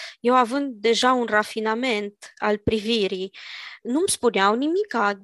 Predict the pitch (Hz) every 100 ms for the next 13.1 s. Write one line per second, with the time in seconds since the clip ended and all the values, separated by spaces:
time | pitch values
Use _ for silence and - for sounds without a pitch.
0 | _ 233 - 220 208 - 214 240 285 220
1 | 247 269 - 233 226 - 233 - 233 247
2 | 277 285 254 202 196 208 - 196 247 269
3 | 262 247 226 - 226 202 190 104 208 -
4 | 196 208 214 - 202 - 208 208 202 196
5 | 202 226 233 226 - - - - - 214
6 | 226 214 214 208 208 247 269 - _ -
7 | - _ - - 202 196 185 - _ 208
8 | 208 190 - - - - - - _ _
9 | - 220 233 - 208 208 311 330 - -
10 | - 214 202 202 196 190 - _ _ -
11 | 208 214 226 214 - 302 285 190 185 202
12 | - 214 208 277 311 269 214 220 277 285